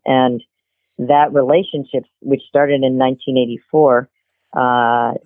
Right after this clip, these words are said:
carried on until, you know, Dick, I think Dick died in, uh, two thousand, uh, two thousand, whatever it was,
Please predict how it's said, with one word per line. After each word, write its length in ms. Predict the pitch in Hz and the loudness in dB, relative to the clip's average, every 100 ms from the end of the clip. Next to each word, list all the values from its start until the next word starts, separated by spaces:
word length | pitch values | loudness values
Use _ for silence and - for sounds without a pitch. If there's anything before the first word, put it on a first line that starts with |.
| _ _ _ _ _ _ _ _ _ - - | _ _ _ _ _ _ _ _ _ -8 0
carried 300 | 185 147 139 | 4 4 4
on 260 | 151 156 | 2 2
until, 480 | 135 131 147 123 123 _ _ _ _ _ _ | -2 -4 -2 0 -2 _ _ _ _ _ _
you 60 | 127 | -8
know, 200 | - - _ _ _ _ _ _ _ - | -8 -10 _ _ _ _ _ _ _ -4
Dick, 160 | 143 - - | -4 -4 -8
I 180 | 147 - | -6 -4
think 260 | - 139 120 | -2 -2 -2
Dick 160 | 135 - | -4 0
died 260 | 135 131 131 | 0 2 2
in, 260 | 120 117 - _ _ _ | 0 -4 -12 _ _ _
uh, 300 | - 127 - - _ _ | -10 -6 -8 -10 _ _
two 120 | 151 | -2
thousand, 760 | 139 131 127 - 127 120 117 113 _ _ _ _ _ _ _ _ _ _ _ _ - | 2 2 2 2 0 0 -4 -6 _ _ _ _ _ _ _ _ _ _ _ _ -6
uh, 260 | 120 127 123 - | -4 -2 -6 -8
two 100 | 151 | -6
thousand, 680 | 139 135 127 127 117 113 110 _ _ _ _ - | 0 2 2 0 0 0 -4 _ _ _ _ -2
whatever 300 | 135 131 120 | 2 2 2
it 60 | |
was, 200 | 127 117 | 2 0